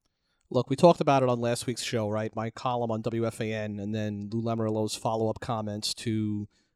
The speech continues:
Andrew Gross of Newsday, um, with not wanting to upset the chemistry of the team. That's clearly the direction that Lou went.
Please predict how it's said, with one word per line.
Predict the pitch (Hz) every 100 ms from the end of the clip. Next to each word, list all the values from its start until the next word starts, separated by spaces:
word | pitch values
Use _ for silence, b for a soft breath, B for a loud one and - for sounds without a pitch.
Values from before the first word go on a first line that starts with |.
| -
Andrew | 110 110 110
Gross | 113 107 -
of | 104
Newsday, | 110 113 - 107 101 104 - 107
um, | 107 107 104 104 104
with | 101 - - _ _ _ _ -
not | 123 127
wanting | 117 117 113
to | -
upset | 110 - - 110
the | -
chemistry | 120 110 - 110
of |
the | 101
team. | - 107 107
That's | 104 104
clearly | - - 143 151 135 120 113 -
the |
direction | 113 107 107 - 113
that | 107
Lou | 107 107
went. | 101 101 -